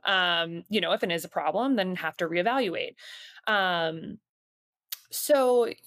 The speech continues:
you know, and then of course, sometimes things just kind of end up adding blocks, you know, maybe cutting into email time or whatever <laughs> to get some of this time sensitive stuff done.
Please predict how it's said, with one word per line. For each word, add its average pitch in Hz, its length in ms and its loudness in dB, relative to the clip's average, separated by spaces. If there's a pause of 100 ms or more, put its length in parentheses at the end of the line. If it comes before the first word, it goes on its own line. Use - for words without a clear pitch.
you 330 160 2
know, 175 180 2
and 202 100 0
then 202 100 2
of 196 100 -2
course, 175 320 0
sometimes 165 580 -4
things 165 260 -6
just - 260 -10
kind 165 160 -4
of 160 220 -4 (720)
end 185 160 0
up 170 120 4
adding 165 340 -2
blocks, 156 580 -2
you 175 100 0
know, 165 200 -4 (300)
maybe 170 440 -2
cutting 170 260 0
into 165 140 -4
email 208 300 0
time 165 280 -2
or 170 100 0
whatever 180 360 2
<laughs> 185 80 -4
to 233 40 2
get 180 200 0
some 180 140 0
of 165 40 0
this 170 140 0
time 170 260 -4
sensitive 165 380 -2
stuff - 320 -4
done. 160 340 -2